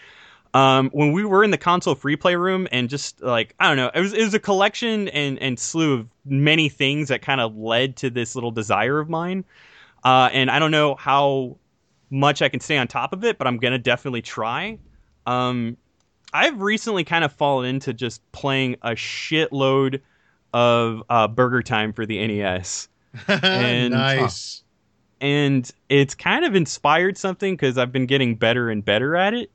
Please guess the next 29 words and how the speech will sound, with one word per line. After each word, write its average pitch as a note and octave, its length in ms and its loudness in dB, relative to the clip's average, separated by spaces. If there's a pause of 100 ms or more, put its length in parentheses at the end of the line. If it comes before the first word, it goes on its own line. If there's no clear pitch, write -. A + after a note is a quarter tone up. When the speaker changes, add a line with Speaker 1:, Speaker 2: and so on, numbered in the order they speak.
Speaker 1:
and, A#2+ 320 -2
like, G#2 380 -4
it's B2 180 -4
getting C#3+ 240 2
harder B2+ 300 2
and A2+ 80 -2
harder, B2 280 0
but, G#2+ 300 0 (560)
uh, A2 320 4 (200)
I'm B2+ 300 0 (120)
always D3 340 4
increasing C#3 580 -2
my A2 160 0
score, C3+ 640 -4
and A#2 180 -6
my A2+ 120 -2
score B2 500 0
right B2 240 2
now C3 400 2
is, A2 380 -2
uh, G#2+ 360 2 (560)
up - 300 2
in B2 300 2
the, A2 480 -2
uh, G2+ 360 -2
fifty C#3 340 -2
thousands. C#3 720 -2 (440)
So C3 640 2 (200)
I C3 320 0